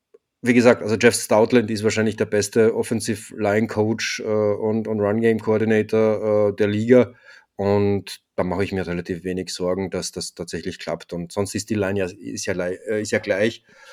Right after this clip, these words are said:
Ähm, über die Tiefe kann man vielleicht ein bisschen diskutieren, wobei unsere Probleme hätten gerne andere. Von daher, ich mach, äh, hätten, mach ich mir da kaum Sorgen, also.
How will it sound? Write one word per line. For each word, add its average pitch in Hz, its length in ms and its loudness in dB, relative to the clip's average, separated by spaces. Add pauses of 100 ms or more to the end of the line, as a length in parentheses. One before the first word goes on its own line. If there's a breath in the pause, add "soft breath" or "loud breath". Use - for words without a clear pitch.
(200 loud breath)
Ähm, 98 600 -6
über 120 200 -2
die 104 120 -6
Tiefe 135 360 2
kann 117 200 2
man 120 120 4
vielleicht 113 420 2
ein - 60 -20
bisschen 117 260 -2
diskutieren, 113 520 0
wobei 104 360 2
unsere 113 340 2
Probleme 110 440 0
hätten 104 260 -2
gerne 104 280 -2
andere. 117 420 2 (380 loud breath)
Von 90 200 -8
daher, 90 320 0
ich 85 100 -12
mach, 90 180 -6 (280)
äh, 90 520 -4 (400)
hätten, 95 560 -8 (320)
mach 95 200 -4
ich 85 100 -6
mir 92 80 -8
da 90 100 -2
kaum 87 260 -6
Sorgen, 82 360 -8
also. 85 300 -16